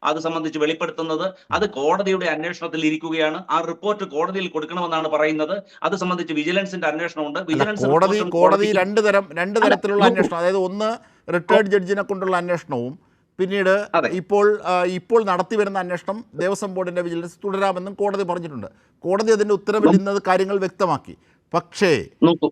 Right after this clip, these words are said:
Speaker 2: ഇത്,
Speaker 1: ആ.
Speaker 2: ഇത് ഉയർത്തി, ഇത് ഉയർത്തിവിട്ട, ഇത് ഉയർത്തിവിട്ട സംഭവ വികാസങ്ങളുണ്ട്. കാരണം നോക്കൂ, ഇത്രയേറെ, റജി, ബി റജി,
Speaker 1: ആ.
Speaker 2: ഇത്രയേറെ
Speaker 1: ആ, യെസ്.
Speaker 2: സംശുദ്ധമായി അൻപത്തിമൂന്ന് ലക്ഷം, അതായത് ലോകത്ത് വിവിധ മതസ്ഥരുടെ,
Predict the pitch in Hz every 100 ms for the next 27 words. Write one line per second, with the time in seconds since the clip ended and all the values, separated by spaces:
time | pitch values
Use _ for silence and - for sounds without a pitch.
0 | - 190 214 277 466 - 233 240 226 233
1 | 240 220 202 269 240 233 226 240 208 202
2 | 180 180 - 175 190 220 214 202 208 180
3 | - 175 165 156 170 170 156 143 143 120
4 | 113 - 185 185 196 214 160 131 - _
5 | _ - 190 254 226 185 147 131 - 156
6 | 185 151 95 - _ _ 151 202 175 113
7 | 82 - _ - - 170 165 - 226 208
8 | 190 180 180 147 160 156 185 160 156 147
9 | 135 139 165 170 196 - 208 180 185 170
10 | 147 143 160 139 151 165 147 156 185 196
11 | - 190 160 175 175 165 160 160 175 165
12 | 160 196